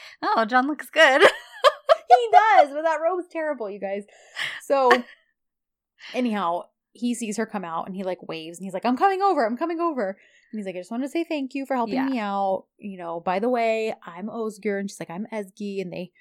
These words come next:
Speaker 2: that's when they
Speaker 1: They officially meet.
Speaker 2: really officially meet.
Speaker 1: Yeah.
Speaker 2: Um, I thought that was, like, a cute, sweet little interaction. But,
Speaker 1: Yeah.
Speaker 2: um, yeah, overall, um,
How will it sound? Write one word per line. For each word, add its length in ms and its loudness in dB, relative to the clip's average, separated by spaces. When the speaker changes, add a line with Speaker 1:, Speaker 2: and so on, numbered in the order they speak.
Speaker 2:
that's 220 0
when 80 -2
they 160 -4
Speaker 1:
They 120 -8
officially 420 -10
meet. 120 -6
Speaker 2:
really 280 4
officially 400 -10
meet. 220 -18
Speaker 1:
Yeah. 280 -12
Speaker 2:
Um, 320 -6
I 100 -6
thought 160 -8
that 160 -2
was, 300 -8
like, 140 -6
a 60 -4
cute, 380 -10
sweet 220 -10
little 280 -10
interaction. 680 -18
But, 260 -8
Speaker 1:
Yeah. 440 -4
Speaker 2:
um, 220 -12
yeah, 340 -10
overall, 760 0
um, 460 -6